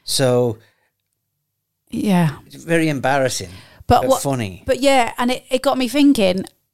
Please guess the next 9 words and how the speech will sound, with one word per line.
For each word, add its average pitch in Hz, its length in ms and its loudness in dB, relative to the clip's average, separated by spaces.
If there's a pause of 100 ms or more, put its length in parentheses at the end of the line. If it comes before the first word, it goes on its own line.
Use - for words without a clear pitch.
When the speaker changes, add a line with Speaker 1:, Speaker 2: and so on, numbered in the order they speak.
(140)
Speaker 2:
like, 202 400 0 (280)
have, 220 380 -2 (460)
have 233 260 2
I 208 480 2
or 208 180 0
have 208 160 -4
you 208 460 -4
ever 208 280 2
had 185 420 0